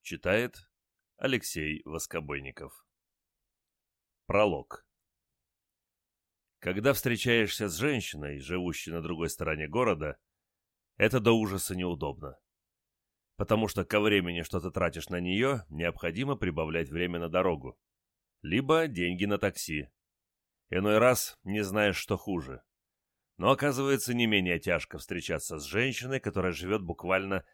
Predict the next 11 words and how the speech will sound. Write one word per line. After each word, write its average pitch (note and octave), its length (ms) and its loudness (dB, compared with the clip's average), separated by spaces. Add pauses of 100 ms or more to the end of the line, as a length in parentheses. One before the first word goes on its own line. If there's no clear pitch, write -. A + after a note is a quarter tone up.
(140)
на F2+ 120 0
расстоянии F#2+ 680 2
вытянутой F2 540 -2
руки, E2 440 -4 (600)
по F2 100 -2
другую F2 360 2
сторону B2 420 2
от G#2+ 120 2
расположенной F2+ 760 0
рядом E2 260 -2
школы. C#2 420 -6